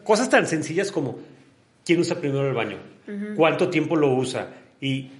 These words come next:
Speaker 1: y, y a lo mejor para ti es sagrado levantarte e ir a hacer pipí y para la otra persona,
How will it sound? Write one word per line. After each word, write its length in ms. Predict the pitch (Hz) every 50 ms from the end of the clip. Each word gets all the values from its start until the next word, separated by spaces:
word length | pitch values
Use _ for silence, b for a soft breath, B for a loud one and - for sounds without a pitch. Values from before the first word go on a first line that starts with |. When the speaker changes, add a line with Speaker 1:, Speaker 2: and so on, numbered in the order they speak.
| - -
Speaker 1:
y, 280 | 175 165 165 165 180 175
y 40 | 165
a 60 | 156
lo 60 | 156
mejor 240 | 156 156 160 180 180
para 160 | 220 202 180
ti 120 | - 180
es 80 | 180 -
sagrado 600 | - 185 170 160 160 151 139 135 139 175 - - -
levantarte 680 | 143 143 143 127 131 131 127 131 139 135 - - 170
e 20 |
ir 180 | 156 147 143 131
a 40 | 127
hacer 160 | 131 143 131
pipí 460 | 131 143 139 - 190 175 175 180 180 -
y 160 | 160 147 143
para 180 | 143 147 131 127
la 60 | 131
otra 160 | 131 - 160
persona, 560 | - 135 - - 151 147 143 147 156 165 160